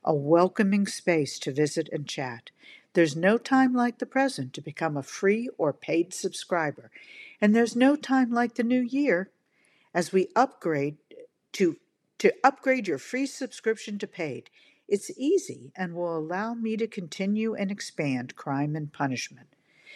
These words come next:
Thanks in advance for your support.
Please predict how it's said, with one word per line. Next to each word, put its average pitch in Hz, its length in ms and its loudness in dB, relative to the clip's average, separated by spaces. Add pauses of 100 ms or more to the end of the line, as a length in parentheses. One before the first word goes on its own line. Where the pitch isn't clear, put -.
(220)
Thanks 240 460 4
in 226 80 0
advance 175 560 -4 (100)
for - 240 -6
your 160 260 -6
support. - 680 -4